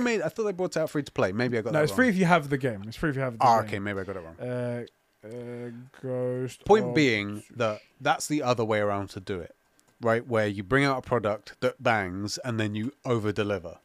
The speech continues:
Speaker 1: You give extra. This, it feels like they're constantly ta-, oh, okay, it's twenty quid for Legends.
Speaker 2: I don't know why it says around twenty dollars. It's, it's, it's, it's a price. <laughs> It's a
Speaker 1: That's weird.
Speaker 2: it's a set price. It doesn't. <laughs>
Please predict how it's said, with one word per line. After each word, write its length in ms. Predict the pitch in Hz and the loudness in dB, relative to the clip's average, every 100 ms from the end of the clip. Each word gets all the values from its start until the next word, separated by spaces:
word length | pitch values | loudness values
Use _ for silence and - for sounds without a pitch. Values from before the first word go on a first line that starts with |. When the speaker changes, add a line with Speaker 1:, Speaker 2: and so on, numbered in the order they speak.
| _ | _
Speaker 1:
You 120 | 113 | -10
give 160 | 101 110 | -4 -2
extra. 540 | 101 113 - 98 87 101 | -2 -8 -8 -10 -10 -6
This, 360 | 110 143 - | 2 4 2
it 100 | 123 | -6
feels 240 | - 120 104 | -6 -6 -4
like 180 | 107 - | -6 -6
they're 100 | 98 | -14
constantly 540 | - 120 123 117 107 | -6 -6 -6 -10 -10
ta-, 140 | - 113 | -10 -10
oh, 100 | 104 | -8
okay, 160 | 95 104 | -8 -10
it's 100 | - | -12
twenty 280 | - 101 | -10 -8
quid 200 | 98 98 | -6 -10
for 220 | 87 98 90 _ _ | -8 -12 -12 _ _
Legends. 540 | 107 92 - 87 - - | -8 -8 -8 -18 -20 -14
Speaker 2:
I 60 | - | -6
don't 120 | 170 | 0
know 80 | 254 | 4
why 200 | 226 196 | 6 6
it 140 | 175 151 | 4 0
says 260 | 175 156 - | 0 0 0
around 720 | 147 135 147 170 165 143 127 | -2 2 4 6 4 2 -2
twenty 280 | - 123 113 | -4 -4 -4
dollars. 340 | 110 107 104 113 | -4 -4 -4 -4
It's, 120 | 131 | -4
it's, 180 | 156 147 | -2 0
it's, 200 | 156 - 139 | 0 0 -4
it's 0 | 139 | -2
a 80 | 160 | -2
price. 400 | - 220 143 - | 2 2 4 4
<laughs> 160 | 214 - | 2 4
It's 120 | 277 | 4
a 60 | - | 4
Speaker 1:
That's 240 | - 143 - | 2 0 2
weird. 320 | 113 110 113 | 4 4 6
Speaker 2:
it's 140 | 202 208 | 6 6
a 60 | 208 | 4
set 300 | - 269 - | 8 6 6
price. 380 | 208 262 214 208 | 6 6 6 4
It 80 | |
doesn't. 320 | 190 220 269 | 6 6 6
<laughs> 40 | - | 6